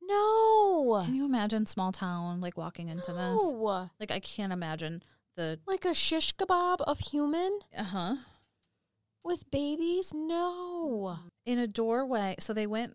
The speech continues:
Speaker 2: you know, they walk on, they see this in the hallway, and then a doorway to the back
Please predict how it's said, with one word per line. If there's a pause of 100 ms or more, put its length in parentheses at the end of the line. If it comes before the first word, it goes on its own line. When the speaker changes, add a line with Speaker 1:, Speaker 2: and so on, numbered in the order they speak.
(140)
Speaker 2:
you
know,
they
walk
on,
they
see
this
in
the
hallway,
and
then
a
doorway
to
the
back